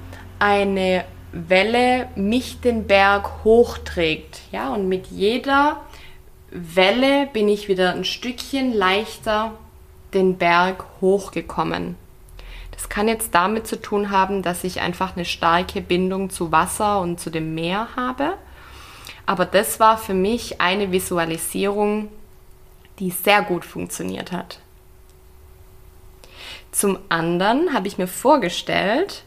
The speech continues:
dass Menschen am Wegesrand stehen und mir zujubeln.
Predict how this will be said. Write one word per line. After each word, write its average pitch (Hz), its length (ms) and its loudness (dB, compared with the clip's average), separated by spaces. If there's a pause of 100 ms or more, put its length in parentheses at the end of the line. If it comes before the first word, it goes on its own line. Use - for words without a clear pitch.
(1040)
dass 190 520 2
Menschen 214 640 2
am 185 240 2
Wegesrand 185 800 2
stehen 196 560 0
und 190 340 -4
mir 185 220 0
zujubeln. 175 1040 2